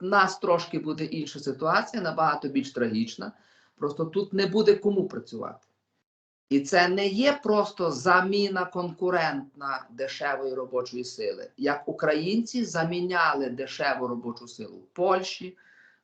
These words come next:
в Італії, в Іспанії, за кордоном, десь за океаном, в Америці і так далі. Просто будучи дешевшою, ніж польська, чеська,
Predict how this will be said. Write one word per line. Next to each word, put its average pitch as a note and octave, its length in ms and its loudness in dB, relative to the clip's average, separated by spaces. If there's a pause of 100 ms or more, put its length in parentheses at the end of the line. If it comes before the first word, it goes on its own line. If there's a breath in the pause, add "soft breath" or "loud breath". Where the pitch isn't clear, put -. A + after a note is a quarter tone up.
(100)
в - 100 -12
Італії, D#3+ 720 2
в - 100 -8
Іспанії, D3+ 880 -2
за - 180 -12
кордоном, C#3 720 0
десь A#2 380 -6
за A2 160 -4
океаном, C3+ 640 -2
в G#2+ 60 -8
Америці C3 520 -2
і A#2+ 40 -4
так A2+ 240 -12
далі. - 260 -12 (440)
Просто B2 340 -4
будучи F3+ 520 0
дешевшою, D#3+ 840 2 (220 loud breath)
ніж F#3 440 8
польська, E3 580 2
чеська, D3 600 -2